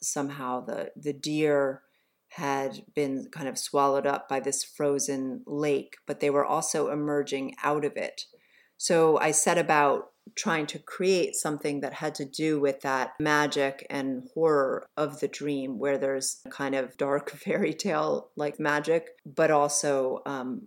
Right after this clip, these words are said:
a visceral, very physical horror in the piece. There's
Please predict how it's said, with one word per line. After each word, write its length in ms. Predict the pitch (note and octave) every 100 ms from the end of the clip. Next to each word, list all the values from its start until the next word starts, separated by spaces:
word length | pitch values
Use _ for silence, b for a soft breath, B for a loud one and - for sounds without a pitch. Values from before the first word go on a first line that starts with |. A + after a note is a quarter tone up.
| -
a 120 | A#2+ D3
visceral, 720 | D3 - C#3+ C#3 C#3 C3+ -
very 220 | D3+ C3+ C3+
physical 840 | - D3 C3+ C3+ C#3 C3+ G#2+ - _
horror 440 | - A#3 D3+ G2
in 140 | A#2+
the 80 | C#3
piece. 360 | - C#3+ - -
There's 400 | B2 A#2 -